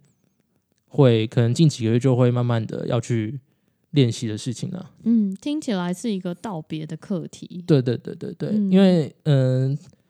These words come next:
Speaker 1: 我也不确定它算不算一件事，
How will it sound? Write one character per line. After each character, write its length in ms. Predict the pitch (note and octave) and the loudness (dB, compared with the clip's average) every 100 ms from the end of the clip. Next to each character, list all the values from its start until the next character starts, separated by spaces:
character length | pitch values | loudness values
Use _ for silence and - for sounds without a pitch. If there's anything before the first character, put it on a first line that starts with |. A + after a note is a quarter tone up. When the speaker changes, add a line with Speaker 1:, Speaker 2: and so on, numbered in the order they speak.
| _ _ _ - _ - | _ _ _ -20 _ 4
Speaker 1:
我 140 | F3+ | 8
也 40 | G3+ | 8
不 80 | |
确 160 | - D#3 | 8 6
定 100 | D3 | 6
它 140 | C#3 | 4
算 180 | C3 C#3+ | 6 6
不 80 | A2+ | 4
算 220 | C3 B2 | 2 0
一 20 | |
件 180 | A2+ A#2+ | 0 -2
事， 540 | A2+ - - D3 A#2 | -4 -8 -4 -2 -2